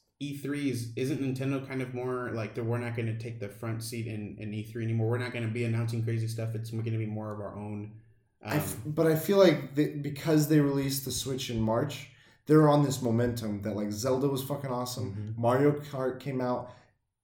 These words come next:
Speaker 2: This, the weekend of E three, arms is coming out, which is a new I P for them. I feel like they're riding a high that they need to just fucking just keep going on this ride.
Speaker 3: But, like,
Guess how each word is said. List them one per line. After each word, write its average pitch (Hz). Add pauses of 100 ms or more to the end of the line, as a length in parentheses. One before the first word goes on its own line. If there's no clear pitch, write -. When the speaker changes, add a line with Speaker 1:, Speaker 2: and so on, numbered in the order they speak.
Speaker 2:
This, 156
the 147
weekend 156
of 143
E 156
three, 147
arms 151
is 156
coming 160
out, 151
which 151
is 143
a 147
new 147
I 151
P 151
for 151
them. 160 (280)
I 117
feel 190
like 165
they're 151
riding 127
a 113
high 120 (220)
that 113
they 151
need 151
to 135
just 113
fucking 123
just 104
keep 123
going 104 (280)
on 110
this 104
ride. 101
Speaker 3:
But, 156
like, 135